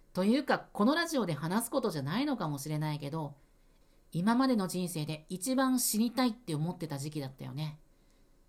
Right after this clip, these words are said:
性別の違和感がものすごく強くなってきて、それと同時に将来のことを考えなくちゃいけなくて、周りは何の疑問もなく進路を定めていく中で、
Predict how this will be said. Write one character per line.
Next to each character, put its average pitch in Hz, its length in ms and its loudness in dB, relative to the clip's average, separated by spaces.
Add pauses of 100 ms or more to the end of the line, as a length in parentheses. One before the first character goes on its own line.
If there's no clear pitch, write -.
(640)
性 202 260 0
別 214 200 2
の 220 80 4
違 220 120 4
和 233 120 0
感 185 200 0
が 156 100 0
も 156 180 0
の 254 120 6
す 254 160 -4
ご 277 100 4
く 220 140 -2
強 196 260 -2
く 202 100 -6
な 165 100 -2
っ 156 60 -12
て 160 140 -8
き - 80 -20
て、 180 240 -8 (320)
そ - 160 -6
れ 190 140 0
と 208 100 2
同 196 160 2
時 180 100 -4
に 190 220 -6
将 247 240 2
来 214 180 2
の 165 120 -2
こ 165 120 -8
と 185 140 -2
を 147 60 -4
考 202 260 -2 (100)
え 220 60 2
な 185 100 -2
く - 80 -16
ち - 80 -8
ゃ 151 60 -2
い 147 60 -6
け 170 100 -6
な 175 100 -4
く - 120 -12
て、 151 240 -6 (440)
周 185 340 0
り 185 40 -2
は 175 320 -2
何 202 260 2
の 254 120 4
疑 247 100 2
問 254 180 4
も 262 120 4
な 269 100 2
く 254 180 -6
進 196 280 -4
路 160 60 -4
を 143 80 -4
定 156 200 -4
め 185 80 -4
て 170 100 -6
い 151 80 -4
く 156 80 -10
中 151 260 -6
で、 151 180 -6